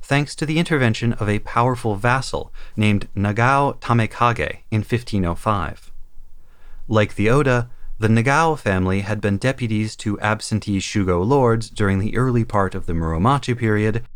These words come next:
and they were long-standing vassals of the Uesugi. After his intervention in the Uesugi Civil War, however, Nagao Tamekage developed ambitions.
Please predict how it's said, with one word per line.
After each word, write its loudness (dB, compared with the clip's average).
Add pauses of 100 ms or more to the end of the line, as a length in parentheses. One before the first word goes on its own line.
(240)
and 4
they 4
were 4
long-standing 2
vassals -2
of -2
the 0
Uesugi. 0 (1000)
After 2
his 2
intervention 0
in 0
the -2
Uesugi 0
Civil -4
War, 2
however, 2 (360)
Nagao 2
Tamekage 0
developed 0
ambitions. -4